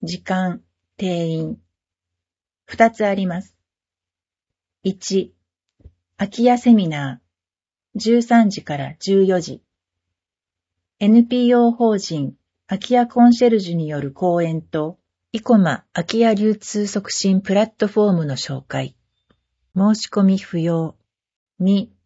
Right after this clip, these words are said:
空き家相談会。十四時十分から十六時十分。空き家全般の相談。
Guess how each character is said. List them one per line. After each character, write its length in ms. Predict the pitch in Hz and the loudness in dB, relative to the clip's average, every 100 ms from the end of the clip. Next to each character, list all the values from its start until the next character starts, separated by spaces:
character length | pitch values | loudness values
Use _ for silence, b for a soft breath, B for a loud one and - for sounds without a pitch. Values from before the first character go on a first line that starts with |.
| _ _ _ _ _ - | _ _ _ _ _ -10
空 140 | 190 | -6
き 120 | - | 0
家 120 | 233 247 | 2 2
相 260 | 247 240 | 2 2
談 220 | 226 214 | 4 0
会。 340 | 180 - 143 - _ _ _ _ _ _ _ _ | -2 -6 -10 -12 _ _ _ _ _ _ _ _
十 300 | - - 247 | -10 -2 2
四 160 | 247 247 | 2 2
時 100 | 185 | 0
十 160 | 165 214 | -2 -2
分 340 | 214 175 156 | -4 -6 -6
か 140 | 147 | -6
ら 220 | 143 135 - _ _ - | -8 -8 -12 _ _ -4
十 200 | 196 220 | 2 4
六 240 | 220 220 | 4 2
時 140 | 190 151 | -2 -2
十 140 | 185 | -4
分。 400 | 180 - 143 - _ _ _ _ _ _ _ _ _ _ _ _ - | -6 -10 -10 -10 _ _ _ _ _ _ _ _ _ _ _ _ -8
空 100 | 185 | -6
き 140 | - | 0
家 140 | 233 240 | 2 2
全 260 | 196 220 | 2 0
般 220 | 226 233 226 | 2 2 4
の 160 | 214 | 2
相 260 | 214 196 185 | -2 -4 -2
談。 300 | 180 165 180 | -2 -4 -8